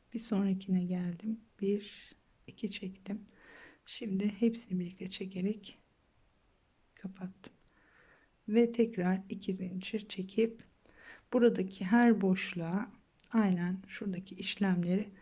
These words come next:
tekrar ediyoruz arkadaşlar. Bütün köşelerimiz bu şekilde olacak. Şimdi başlangıç noktasına kadar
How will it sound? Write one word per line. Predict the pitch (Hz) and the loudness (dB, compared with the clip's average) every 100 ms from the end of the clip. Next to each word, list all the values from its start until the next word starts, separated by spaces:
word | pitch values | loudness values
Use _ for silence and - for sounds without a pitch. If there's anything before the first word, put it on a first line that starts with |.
| - - - _ _ | -20 -20 -20 _ _
tekrar | 262 247 - 196 | 0 0 2 2
ediyoruz | 170 170 160 160 | 2 0 -4 -6
arkadaşlar. | 175 170 - 175 - - - - _ _ _ _ _ - _ _ _ _ _ _ _ _ _ _ _ _ _ _ _ _ _ _ - | -8 -10 -10 -12 -12 -14 -16 -20 _ _ _ _ _ -20 _ _ _ _ _ _ _ _ _ _ _ _ _ _ _ _ _ _ -8
Bütün | 254 - 180 | -8 -4 -4
köşelerimiz | 190 190 - 170 170 170 196 220 - - - - - - - - - _ _ _ _ _ _ _ _ _ _ _ - | -2 -4 -2 -4 -4 -6 -6 -6 -8 -12 -10 -10 -14 -20 -16 -16 -18 _ _ _ _ _ _ _ _ _ _ _ -4
bu | 202 | -4
şekilde | 190 185 175 175 | -4 -10 -10 -10
olacak. | 165 170 175 - - _ _ _ _ _ _ _ _ _ _ _ _ _ _ _ _ - _ _ _ _ _ _ _ _ _ _ - | -12 -12 -14 -14 -20 _ _ _ _ _ _ _ _ _ _ _ _ _ _ _ _ -20 _ _ _ _ _ _ _ _ _ _ -18
Şimdi | - 240 208 214 | -12 -6 -2 0
başlangıç | 233 - 208 196 190 214 | 0 0 -2 -2 -2 -4
noktasına | 208 - 190 175 185 | -6 -8 -12 -10 -10
kadar | 226 185 175 185 202 - | -6 -4 -4 -6 -8 -16